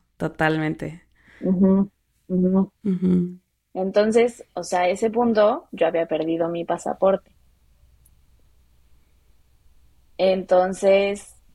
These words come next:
Speaker 2: eh, pues el periodo entre que me corrieron de la isla y que me pude regresar a México fueron tres meses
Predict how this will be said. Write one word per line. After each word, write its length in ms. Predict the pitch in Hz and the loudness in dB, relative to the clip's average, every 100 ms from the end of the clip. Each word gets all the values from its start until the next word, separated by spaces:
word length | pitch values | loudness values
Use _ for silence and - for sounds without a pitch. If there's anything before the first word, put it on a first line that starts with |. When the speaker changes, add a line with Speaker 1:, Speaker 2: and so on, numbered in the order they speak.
| - | -8
Speaker 2:
eh, 640 | 180 170 170 170 170 175 | -6 -4 -4 -4 -6 -6
pues 180 | - 185 | -4 -2
el 140 | 185 180 | -2 2
periodo 560 | 180 185 196 196 196 | 2 4 4 4 2
entre 300 | 180 - 160 | -2 -6 -8
que 120 | 165 | -8
me 160 | 170 165 | -8 -4
corrieron 480 | 175 180 196 202 202 | 0 2 2 2 2
de 100 | 190 | 2
la 160 | 185 | 2
isla 480 | 190 190 185 175 - _ | 0 -2 -6 -10 -12 _
y 80 | - | -12
que 120 | 185 | -10
me 140 | 180 | -10
pude 300 | 175 196 208 | -8 -2 0
regresar 500 | 202 190 170 165 180 | 0 -2 -4 -6 -6
a 80 | 180 | -6
México 680 | 185 196 196 185 190 240 - - | -6 -8 -10 -4 -2 -2 -6 -4
fueron 280 | 180 175 175 | -4 -4 -2
tres 320 | 185 190 196 | 2 2 0
meses 680 | 185 190 - 170 254 - | -4 -6 -4 -6 -6 -12